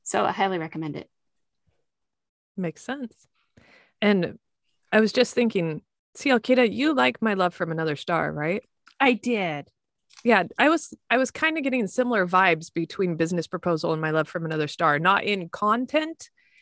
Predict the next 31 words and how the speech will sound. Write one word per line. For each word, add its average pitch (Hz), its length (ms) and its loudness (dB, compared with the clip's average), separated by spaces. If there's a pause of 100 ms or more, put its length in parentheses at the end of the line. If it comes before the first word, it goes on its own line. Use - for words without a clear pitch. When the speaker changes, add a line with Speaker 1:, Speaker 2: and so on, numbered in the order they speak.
(280)
Speaker 2:
but 190 160 2
just 202 360 0
in 190 360 0
the 165 280 4
story 208 380 0
structure 165 580 -4
and 156 540 -6 (200)
the 160 180 2
lightheartedness. 165 1000 -4
Does - 200 -20
that 202 180 -6
sound 262 220 -2
accurate? 330 420 -4 (760)
Speaker 3:
Um, 370 400 4 (840)
I 381 240 8 (120)
had 302 100 10
a 494 60 6
Speaker 1:
Hmm. 277 60 -4
Speaker 3:
different 381 400 2
take 254 280 -2
on 339 160 2
it 370 160 0
than 359 180 0
you 349 120 0
guys 370 300 -4
did. 392 280 -6 (380)
Speaker 2:
Yeah, 254 80 4
that's 320 320 4
Speaker 3:
Uh, 269 60 0
Speaker 2:
true. 262 280 2 (920)
Speaker 3:
But 339 460 4